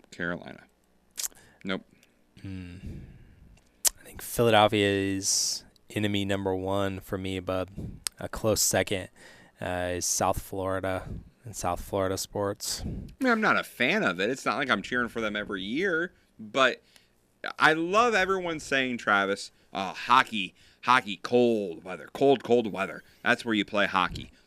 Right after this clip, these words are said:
Speaker 1: Look at the Final Four teams.
Speaker 2: Oh. Yeah.
Speaker 1: They're all south of Illinois.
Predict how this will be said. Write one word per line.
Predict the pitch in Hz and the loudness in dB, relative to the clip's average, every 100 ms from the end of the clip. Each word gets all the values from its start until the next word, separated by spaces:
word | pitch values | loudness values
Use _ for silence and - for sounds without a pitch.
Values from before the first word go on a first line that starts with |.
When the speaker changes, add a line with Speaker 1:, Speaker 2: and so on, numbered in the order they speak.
| - | -4
Speaker 1:
Look | 240 | -4
at | 262 | -2
the | 214 | -2
Final | - 175 160 | 6 6 6
Four | 127 135 117 | 2 0 0
teams. | - 98 104 131 - | 0 0 0 -4 -4
Speaker 2:
Oh. | 120 120 104 - - - - - _ _ _ - - | -2 -2 -2 -4 -6 -14 -18 -20 _ _ _ -20 -14
Yeah. | - 117 120 | -2 2 6
Speaker 1:
They're | 196 196 | 8 8
all | 175 196 208 | 6 2 2
south | - - 156 143 156 - | 0 4 6 6 4 0
of | 123 123 110 | 4 4 4
Illinois. | 107 110 110 98 87 - | 0 2 2 0 -2 -10